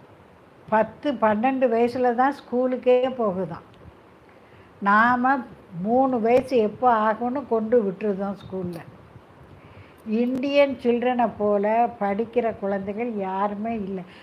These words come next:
அதனால தான் பாருங்க, உலகம் பூராத்தையும் இன்னைக்கு ஆளுறது இந்தியன்ஸ் தான். யூ கே மினிஸ்ட்ரியில இந்தியன் இருக்காங்க,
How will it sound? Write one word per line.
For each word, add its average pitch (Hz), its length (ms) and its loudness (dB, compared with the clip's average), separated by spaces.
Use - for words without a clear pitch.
அதனால 240 460 4
தான் 262 200 4
பாருங்க, 233 460 2
உலகம் 226 640 0
பூராத்தையும் 233 640 0
இன்னைக்கு 226 360 -6
ஆளுறது 208 880 -4
இந்தியன்ஸ் 214 560 -4
தான். 214 240 -8
யூ 233 260 4
கே 240 220 8
மினிஸ்ட்ரியில 226 680 -2
இந்தியன் 220 580 -2
இருக்காங்க, 226 840 -2